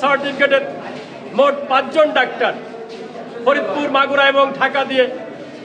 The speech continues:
তারা হুজুর আদালতে তাদের বক্তব্য উপস্থাপন করেছেন এবং তাদের ডকুমেন্টকে তারা শনাক্ত করেছেন। এই মকদ্দমার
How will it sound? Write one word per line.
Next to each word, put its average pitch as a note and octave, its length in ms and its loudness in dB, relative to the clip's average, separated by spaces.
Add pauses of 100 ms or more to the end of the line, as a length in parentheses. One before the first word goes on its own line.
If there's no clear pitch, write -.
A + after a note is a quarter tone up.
তারা C4+ 260 6
হুজুর C#4 280 -2
আদালতে C#4 280 2 (100)
তাদের C4+ 260 2
বক্তব্য C4 380 -4 (120)
উপস্থাপন C4 500 2 (100)
করেছেন C#4+ 340 4 (800)
এবং D4+ 140 8 (120)
তাদের D4 200 6 (120)
ডকুমেন্টকে D#4 720 2 (100)
তারা B3+ 160 2 (180)
শনাক্ত A#3+ 420 -4 (180)
করেছেন। F#3+ 320 -8 (1700)
এই D4+ 120 4
মকদ্দমার D#4 480 4